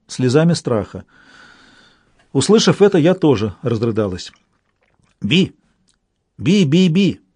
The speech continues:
Кто-то хрипло и зловеще выкрикивал мое имя. «Что это?» — вскинулся Прилкоп, позабыв о своем страхе. «Не знаю. Тсс, кто бы это ни был, я не хочу, чтобы они нашли меня».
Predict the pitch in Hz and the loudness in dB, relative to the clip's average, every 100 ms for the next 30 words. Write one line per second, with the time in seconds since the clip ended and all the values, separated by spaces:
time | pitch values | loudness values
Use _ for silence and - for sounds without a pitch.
0 | _ _ - 135 139 131 147 165 147 156 | _ _ -4 -2 -2 -2 0 0 -2 -4
1 | 123 127 139 175 - 131 123 143 139 139 | -4 -2 0 0 -2 -4 -2 -2 -2 -2
2 | 131 131 131 139 170 175 117 - _ _ | -2 -2 -2 -2 -2 -2 -4 -8 _ _
3 | _ _ _ _ - - - 190 135 - | _ _ _ _ -10 -6 2 2 2 -2
4 | - - - 127 110 - 127 175 190 131 | -12 -4 -2 0 -2 -4 0 0 0 -4
5 | - _ 127 120 120 - - 120 123 117 | -8 _ -2 0 0 -2 -4 -4 -2 -2
6 | 110 123 107 101 - _ _ _ _ _ | -2 -4 -4 -8 -14 _ _ _ _ _
7 | _ _ _ _ _ _ _ _ 127 139 | _ _ _ _ _ _ _ _ 0 2
8 | 131 156 127 151 185 _ _ _ - - | 4 2 2 -4 -10 _ _ _ -4 -2
9 | - - - 160 156 151 151 202 165 104 | -4 -6 -4 0 0 0 2 0 0 -6
10 | _ _ _ _ _ _ _ 104 113 139 | _ _ _ _ _ _ _ -10 -4 -2
11 | 160 185 170 196 - 139 139 160 170 - | -2 -2 -6 -6 -4 -2 0 0 -2 -2
12 | 170 127 110 | -2 -2 -4